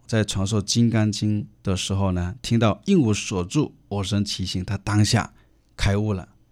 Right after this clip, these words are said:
对宇宙人生彻底的明白了。所以这个“因无所住而生其心”呢，这是一种境界。这个一般来讲呢，只能意会。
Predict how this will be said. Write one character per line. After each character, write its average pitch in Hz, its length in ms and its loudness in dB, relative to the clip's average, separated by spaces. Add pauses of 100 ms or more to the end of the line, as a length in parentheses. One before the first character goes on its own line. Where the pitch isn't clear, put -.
(160)
对 127 120 0
宇 107 220 0
宙 110 240 2
人 95 280 -2
生 95 300 -2 (320)
彻 147 160 2
底 104 140 0
的 90 140 -2
明 85 260 -4
白 85 180 -8
了。 76 160 -12 (560)
所 107 160 0
以 110 80 4
这 113 120 0
个 110 100 2
“因 180 180 2
无 117 160 4
所 98 420 -2
住 131 300 -2
而 95 140 -2
生 98 240 -4
其 - 320 -4
心” 92 240 -4
呢， 90 140 -6
这 117 180 -2
是 113 160 -4
一 107 60 -2
种 90 240 -6 (320)
境 139 260 4
界。 - 260 -4 (640)
这 139 100 -4
个 131 140 4
一 160 140 0
般 113 180 4
来 104 160 4
讲 92 180 -4
呢， 90 200 -4 (260)
只 98 140 -2
能 95 160 0
意 123 180 -2
会。 98 260 -6